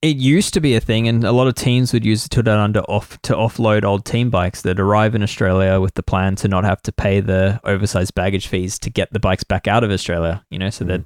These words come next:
Speaker 1: they'd basically encourage their riders to, to travel with their training bikes and, and land and get one last race done and then offload them and, and be done with it. That isn't the case here. These bikes are gonna go back to Europe for, for more racing,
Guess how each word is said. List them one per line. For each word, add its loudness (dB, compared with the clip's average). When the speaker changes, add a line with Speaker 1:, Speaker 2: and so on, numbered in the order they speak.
Speaker 1:
they'd -4
basically -2
encourage -4
their -2
riders -2
to, -4
to -4
travel 0
with 2
their -2
training -4
bikes -4
and, -8
and -6
land -2
and -8
get -2
one 0
last -2
race -2
done -4
and -10
then -10
offload 0
them -2
and, -6
and -4
be 0
done -2
with -4
it. -6
That -4
isn't 0
the -4
case -2
here. 0
These -4
bikes 0
are -2
gonna -4
go 0
back -2
to -6
Europe 0
for, -2
for -8
more -4
racing, -6